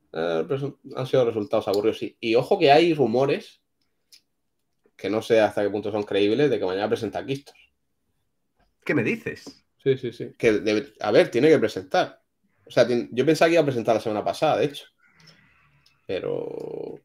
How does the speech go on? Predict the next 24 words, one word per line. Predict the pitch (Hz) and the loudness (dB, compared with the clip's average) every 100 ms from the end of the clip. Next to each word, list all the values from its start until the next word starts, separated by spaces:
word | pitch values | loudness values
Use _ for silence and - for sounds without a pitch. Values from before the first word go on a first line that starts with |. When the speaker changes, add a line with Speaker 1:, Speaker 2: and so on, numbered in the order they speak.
| - | -8
Speaker 1:
pero | 95 92 - | -6 -4 -4
ya | 92 | -4
ves. | 98 95 92 - - - | -2 -4 -6 -18 -20 -20
Speaker 2:
Se, | - - 113 104 104 104 101 | -16 -8 -6 -4 -6 -6 -6
se | 104 110 104 | -8 -10 -8
comentan | 107 127 135 131 | -4 -4 -2 -4
los | 131 | -4
mentideros | 117 117 120 123 104 | -6 -4 -4 -4 -6
que | - | -12
presenta | - 117 120 | -12 -10 -8
Quistos | 131 131 107 | -10 -10 -10
mañana. | 113 117 95 | -6 -6 -6
Bueno, | 123 | -6
pues | 107 | -6
aquí | 98 131 | -6 -6
estaremos. | 135 113 190 - - _ _ - | -4 -2 -2 -4 -8 _ _ -14
Speaker 1:
Aquí | 107 | -12
estaremos, | 101 - 104 104 - - | -12 -10 -8 -8 -10 -16
ya | - 104 | -6 -2
ves. | 104 101 - - | 0 0 -4 -10
Entonces, | 107 117 120 | 0 2 4
pues | 117 104 | 0 2
eso, | 120 117 - - | 0 0 -4 -4
eh, | 110 101 98 98 95 95 95 104 - | -2 -2 0 -2 -2 -2 -4 -6 -8